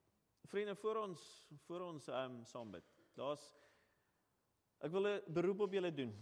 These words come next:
In die afkondiging sit ons altyd, "Bid asseblief vir die volgende lysie." Maar ek wil 'n beroep op jou doen. Ehm, bid vir ons gemeente, maar vir ons mense. Daar's 'n klomp mense wat deur 'n klomp dinge gaan.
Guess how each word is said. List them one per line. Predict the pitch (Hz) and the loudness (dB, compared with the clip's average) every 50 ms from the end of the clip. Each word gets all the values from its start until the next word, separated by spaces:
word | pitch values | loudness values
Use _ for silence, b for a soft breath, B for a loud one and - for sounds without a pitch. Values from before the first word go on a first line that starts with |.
| 131 - | -6 -4
In | 147 | 0
die | 170 175 | 2 4
afkondiging | 156 170 - - 190 185 180 180 175 170 151 | 4 4 4 2 -2 0 0 -2 -4 -6 -6
sit | - 185 165 170 | -6 -6 -6 -4
ons | 156 165 | -4 -2
altyd, | 135 143 147 156 139 123 | -2 -2 -2 -2 -2 -2
"Bid | 123 120 - | -2 0 0
asseblief | 143 135 - 135 117 120 120 - | -2 -2 -2 -4 -4 -4 -6 -4
vir | - 127 | -4 -6
die | 123 | -4
volgende | - - 113 110 - 117 107 | -4 -6 -10 -8 -6 -6 -4
lysie." | 95 87 87 87 - - 98 | -4 -4 -6 -8 -10 -10 -4
Maar | 113 139 151 | 0 0 0
ek | 151 - | 0 -2
wil | 185 175 | -4 -4
'n | 175 - 165 151 | -4 -4 -4 -4
beroep | 156 151 151 151 | -4 -4 -4 -6
op | 160 165 | -8 -6
jou | 147 123 107 | -6 -6 -6
doen. | 90 87 90 90 - 117 - - | -6 -12 -16 -18 -20 -20 -20 -14
Ehm, | - 101 101 104 107 107 - _ b b b b b b b b b b b b b b b | -12 -10 -10 -10 -12 -16 -18 _ b b b b b b b b b b b b b b b
bid | 123 120 160 180 185 - | -4 0 0 0 0 0
vir | - 202 196 | -2 -2 -2
ons | 185 180 - | -2 -2 -4
gemeente, | - 170 151 156 170 185 185 - 214 233 233 - - - _ _ _ _ _ _ _ _ - | -6 -6 -4 -4 -4 -4 -4 -4 -6 -6 -6 -12 -20 -20 _ _ _ _ _ _ _ _ -8
maar | - 135 143 147 147 | -2 0 0 0 0
vir | - - 170 | -2 -4 -4
ons | 170 170 160 - | -4 -4 -6 -8
mense. | - 123 127 123 117 - 101 | -6 -6 -6 -6 -8 -10 -8
Daar's | 98 110 123 131 - | -6 -6 -6 -6 -10
'n | 175 | -10
klomp | - 190 180 160 | -8 -8 -8 -8
mense | 165 143 139 139 139 | -8 -10 -8 -6 -6
wat | 127 120 | -4 -4
deur | 123 123 | -4 -6
'n | 120 - | -6 -8
klomp | - 143 131 120 | -12 -10 -10 -8
dinge | 104 98 92 85 85 | -8 -10 -10 -12 -14
gaan. | - - - | -14 -16 -18